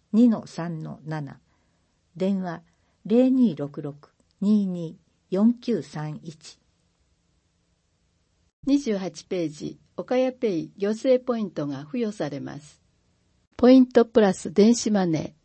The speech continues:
Speaker 2: ー、岡谷ペイへ行政ポイントが付与されます。対象の事業に参加するとポイントがもらえます。今年度から岡谷市内の加盟店で使える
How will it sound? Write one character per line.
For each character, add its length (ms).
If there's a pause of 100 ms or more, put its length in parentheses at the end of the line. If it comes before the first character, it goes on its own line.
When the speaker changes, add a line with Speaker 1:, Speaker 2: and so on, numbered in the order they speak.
(480)
Speaker 2:
ー、 40
岡 220
谷 240 (260)
ペ 160
イ 180 (120)
へ 200 (180)
行 160
政 300
ポ 140
イ 80
ン 60
ト 160
が 100
付 140
与 180
さ 100
れ 120
ま 160
す。 260 (960)
対 180
象 180
の 140
事 160
業 140
に 100
参 260
加 100
す 160
る 100
と 280 (140)
ポ 120
イ 60
ン 60
ト 160
が 100
も 140
ら 120
え 80
ま 160
す。 220 (1000)
今 180
年 160
度 140
か 140
ら 240 (120)
岡 180
谷 140
市 160
内 240
の 180
加 180
盟 180
店 260
で 100
使 240
え 140
る 220